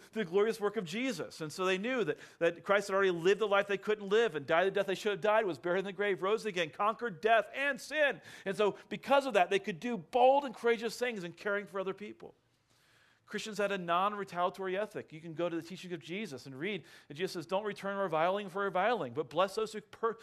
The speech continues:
who persecute you." Like, pray for those who are against you, who, who do evil against you. These are principles of the Bible. And so when everybody else in the world is retaliating against each other, you don't do that. You forgive. For, in fact, there's no limit to your forgiveness.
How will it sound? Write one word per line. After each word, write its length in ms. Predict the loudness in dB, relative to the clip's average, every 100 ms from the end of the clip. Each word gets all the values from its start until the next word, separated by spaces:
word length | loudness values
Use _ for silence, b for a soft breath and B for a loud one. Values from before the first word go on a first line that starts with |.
| B
who 140 | -6 -2
persecute 640 | 0 0 0 -2 -2 -2
you." 280 | -4 -8 -10 _ _ b b b -2
Like, 180 | -2
pray 300 | 0 2 2
for 160 | 2 2
those 260 | 2 2 0
who 100 | 0
are 80 | 0
against 440 | 0 -4 -4 -6
you, 120 | -6
who, 200 | -4 -6 B B
who 120 | -4
do 160 | -4 -4
evil 380 | -4 -4 -2 -2
against 300 | -2 -6 -8
you. 60 |
These 180 | -8 -6
are 60 | -6
principles 540 | -6 -10 -6 -6 -6
of 80 | -4
the 60 |
Bible. 440 | -4 -2 -2 -4 -8 _ B B B B
And 80 | -8
so 140 | -2 2
when 120 | 4
everybody 360 | 2 2 4
else 180 | 4 2
in 60 | -2
the 60 |
world 240 | 0 0 0
is 20 |
retaliating 720 | -4 -2 0 2 2 0 -2
against 260 | -6 -6 -8
each 160 | -4
other, 260 | -2 0 -2 B -8
you 140 | -2
don't 180 | -2 -2
do 200 | -6 0
that. 180 | 0 0
You 80 |
forgive. 520 | -8 -10 -8 -6 -6 -6 _ _ _ b _
For, 120 | -12
in 140 | -10 -2
fact, 180 | -2
there's 180 | -2 -8
no 160 | -6 -6
limit 360 | -4 -4 -6
to 100 | -8
your 200 | -4 -2
forgiveness. 600 | -4 -6 -8 -8 -12 -18